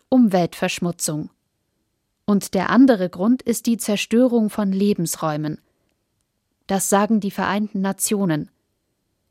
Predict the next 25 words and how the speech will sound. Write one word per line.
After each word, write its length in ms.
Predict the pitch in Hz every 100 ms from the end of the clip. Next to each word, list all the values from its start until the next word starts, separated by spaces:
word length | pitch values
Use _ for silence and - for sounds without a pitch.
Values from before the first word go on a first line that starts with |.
| _ _ -
Die 140 | 226
Vereinten 500 | 220 220 214 262 269
Nationen 640 | 208 202 - 190 196 240 254
sind 320 | 208 214 -
ein 240 | 208 202
Zusammenschluss. 1000 | 190 208 185 226 214 175 - 170 160 - - _ _ _ _ _ _ _ -
Der 240 | 202 190
Zusammenschluss 960 | - 202 185 180 196 226 - 269 277 - -
ist 220 | 240 -
von 180 | - 202
fast 360 | - 269 - -
allen 280 | 214 208 180
Ländern. 500 | 175 165 156 165 - _ _ _ _ _ _ _
Sie 180 | 208
arbeiten 540 | 196 196 190 196 190 196
zusammen 580 | - 190 190 185 208 240
für 500 | - 202 190 180 254
Frieden 680 | _ - 208 180 214 247 - _ _ _
und 380 | 220 226 240 -
Menschenrechte. 880 | - 220 208 - 185 165 - - - - _ _ _ _ _ _ _ _ _
Sie 180 | - 214
wollen 240 | 214 226
Probleme 540 | - 202 208 226 240
gemeinsam 640 | 226 196 190 220 214 196 170
lösen. 440 | 170 165 160 156